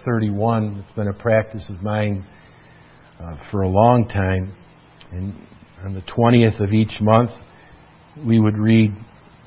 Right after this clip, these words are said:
this question. How do we answer this? "Who can say, 'I have made my heart clean,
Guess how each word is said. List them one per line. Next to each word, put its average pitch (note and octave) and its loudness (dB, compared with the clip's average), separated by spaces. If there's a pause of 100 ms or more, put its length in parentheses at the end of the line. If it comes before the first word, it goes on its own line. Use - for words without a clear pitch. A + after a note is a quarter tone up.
(120)
this A#2 -2
question. B2+ 2
How B2+ 4
do C#3+ 2
we B2+ 2
answer B2 0
this? F2+ -8 (380)
"Who C#3+ 6
can C3 0
say, A#2 0 (500)
'I A2+ 4
have G#2+ 2
made A#2 2
my A2+ 0
heart A2+ 0
clean, G#2+ -2